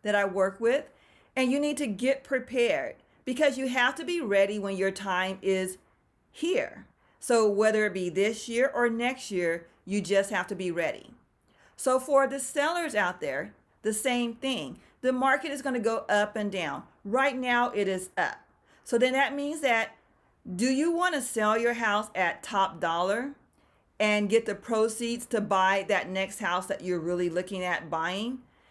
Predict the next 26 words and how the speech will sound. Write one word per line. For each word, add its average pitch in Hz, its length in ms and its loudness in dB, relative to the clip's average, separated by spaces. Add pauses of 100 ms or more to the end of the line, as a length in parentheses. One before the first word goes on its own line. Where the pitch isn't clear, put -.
(300)
If 311 260 0
you 302 200 0
are 294 140 2
not 220 280 2
prepared 233 460 0
to 220 80 -6
stay 214 340 0
in 214 100 0
your 220 200 2
house 180 460 -2 (240)
for 226 240 2
the 208 100 0
next 208 460 0 (320)
five 190 460 2
to 294 100 -8
ten 240 360 -2
years, 196 560 -2 (520)
then 262 240 2
you 277 80 -2
probably 311 440 -2
need 254 220 -4
to 262 60 -6
get 220 200 2
ready 208 380 0
to 202 160 -8
sell. - 640 -4